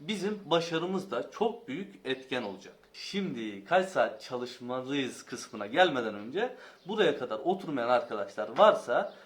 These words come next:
lütfen başa dönün ve sınav ciddiyeti kısmını oturtmaya çalışın. İyice anlayın ve sonra tekrar buraya gelin. Gelelim kaç saat çalışmalıyım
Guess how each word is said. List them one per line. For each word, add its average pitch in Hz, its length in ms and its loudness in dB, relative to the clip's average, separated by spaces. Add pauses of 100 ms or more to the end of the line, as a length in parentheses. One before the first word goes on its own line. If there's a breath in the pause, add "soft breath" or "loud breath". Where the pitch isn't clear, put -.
(400 loud breath)
lütfen 143 440 0
başa 131 300 0
dönün 202 320 0 (260)
ve 180 380 2 (280)
sınav 185 380 4
ciddiyeti 139 480 -8
kısmını 185 400 -8
oturtmaya 160 540 0
çalışın. 139 480 -4 (300 loud breath)
İyice 202 340 -4
anlayın 175 600 4
ve 147 80 0
sonra 147 400 2
tekrar 135 440 0
buraya 156 260 2
gelin. 131 480 -2
Gelelim 180 580 0
kaç 180 280 6
saat 123 360 2
çalışmalıyım 120 720 -2